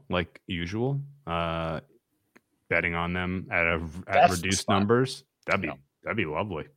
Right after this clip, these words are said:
Speaker 1: Would love it.
Speaker 2: Hard to start slow. The first two games are against, uh, you know, they should win those two, but the third one's tough. Maybe,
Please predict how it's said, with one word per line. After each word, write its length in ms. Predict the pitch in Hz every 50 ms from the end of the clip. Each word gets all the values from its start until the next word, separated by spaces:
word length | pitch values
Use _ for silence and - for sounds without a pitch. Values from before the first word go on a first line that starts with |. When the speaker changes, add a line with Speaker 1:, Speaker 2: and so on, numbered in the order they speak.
| _ _ _ _ _ -
Speaker 1:
Would 100 | - 80 76
love 180 | 78 87 101
it. 100 | 95 - - - - - - - - - - _ _ _ _ - -
Speaker 2:
Hard 480 | - - - - - 262 294 302 285
to 100 | 277 240
start 440 | - - - - - 190 170 - -
slow. 360 | - - - - 135 123 117
The 100 | 117 120
first 300 | 120 - 202 185 - -
two 100 | - 175
games 380 | 147 139 151 139 131 127 120 110
are 60 | 120
against, 420 | 113 113 113 113 - - - - -
uh, 320 | 104 104 101 101 101 104 110 - _ _ _ _ _ _ _ -
you 80 | 107
know, 180 | 92 98 104 - - - - _
they 80 | - 127
should 340 | - - - - 170 143 131
win 160 | 127 120 117
those 260 | 110 104 104 - -
two, 260 | - - 110 104 104
but 200 | 104 - - -
the 140 | - - - -
third 280 | - - - 247 240 233
one's 240 | 220 208 202 - -
tough. 400 | - - 165 151 170 - - -
Maybe, 260 | - 131 135 135 131